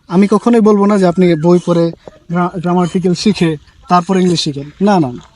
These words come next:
গ্রামার, গ্রামার আপনাকে কখনো ইংলিশে এক্সপার্ট বানাবে না। আপনাকে যেটা করতে হবে, ইংলিশে কথা বলা স্টার্ট করতে হবে। আমি আমার প্রত্যেকটা স্টুডেন্টদেরকে একটা রুলস দিই, সেটা হচ্ছে ক্যামেরা on করে প্রতিদিন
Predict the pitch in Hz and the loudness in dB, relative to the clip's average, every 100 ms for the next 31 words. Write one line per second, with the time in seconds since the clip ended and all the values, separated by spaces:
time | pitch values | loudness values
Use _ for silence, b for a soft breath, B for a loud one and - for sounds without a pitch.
0 | _ 165 202 226 233 - 185 196 233 233 | _ -2 2 2 0 -4 -2 0 2 0
1 | 226 226 214 208 202 196 190 180 - 214 | 0 -2 0 0 0 0 2 2 0 -2
2 | - - 151 165 143 123 139 165 185 185 | -2 -6 -2 0 0 -4 -10 -4 0 0
3 | 202 202 214 202 180 220 330 B B B | 0 0 -2 0 2 0 -2 B B B
4 | B 262 285 262 277 254 269 233 208 208 | B 0 2 2 -2 -4 -4 -2 0 2
5 | 190 - 170 - 160 - 135 107 _ B | 0 -2 -6 -4 -6 -4 -4 -6 _ B
6 | B B B 220 233 233 240 - 262 233 | B B B 2 2 0 -2 -4 -2 -2
7 | - 214 208 196 185 185 - 175 180 175 | 0 0 2 0 0 -2 -2 0 2 0
8 | 165 165 247 - 170 165 - 285 b b | 0 0 0 -6 -2 -2 -4 -10 b b
9 | b b b 233 214 208 214 208 240 262 | b b b -2 2 2 2 0 -2 -2
10 | 262 226 208 302 | -4 0 0 0